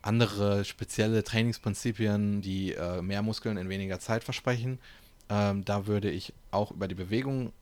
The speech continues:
gehen, die wichtigen Bewegungsmuster abdecken. Und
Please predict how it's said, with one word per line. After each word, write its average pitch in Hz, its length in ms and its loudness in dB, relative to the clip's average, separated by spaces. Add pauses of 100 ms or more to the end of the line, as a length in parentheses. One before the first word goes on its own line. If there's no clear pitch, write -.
(280)
gehen, 123 360 0
die 101 420 -2 (220)
wichtigen 120 720 0
Bewegungsmuster 101 760 0
abdecken. 117 500 0 (1000)
Und 95 380 0